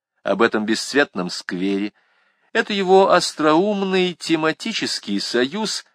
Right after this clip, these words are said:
с трансатлантическими садами и парками. Ибо вдруг, в ту минуту, когда мы дошли до конца дорожки, ты и я увидели нечто такое, на что мы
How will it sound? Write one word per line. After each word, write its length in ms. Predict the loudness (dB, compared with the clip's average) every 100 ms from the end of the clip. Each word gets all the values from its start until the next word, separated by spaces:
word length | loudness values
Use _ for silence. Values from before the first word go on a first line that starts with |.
| _
с 240 | -8 -8 -4
трансатлантическими 1900 | 2 6 8 6 0 -8 -2 0 0 0 -4 -4 -10 -10 -8 -8 -8 -8 -6 -6
садами 560 | -4 -2 -2 -2 -4
и 40 | -4
парками. 540 | -4 -6 -10 -20 _ _ _ _ _ _ _ _
Ибо 200 | 0 2
вдруг, 720 | 0 -2 -6 -6 -8 -14 -14 _ _ _ _
в 120 | -16 -10
ту 300 | 0 2 2
минуту, 640 | 0 -6 -4 -4 -4 -6
когда 360 | -6 -4 0 0
мы 140 | 0
дошли 360 | -4 -4 -4 -6
до 100 | -2
конца 340 | -4 -2 -4
дорожки, 640 | 0 0 2 0 -2 -6 -8
ты 240 | -4 -4 -4
и 160 | -4
я 480 | -6 -6 0 2 2
увидели 600 | 0 -6 -8 -10 -8 -8
нечто 420 | -6 -6 -6 -8
такое, 760 | -4 -4 -6 -8 -2 -2 0 -2
на 140 | 0 -2
что 340 | -2 -8 -8
мы 240 | -8 -10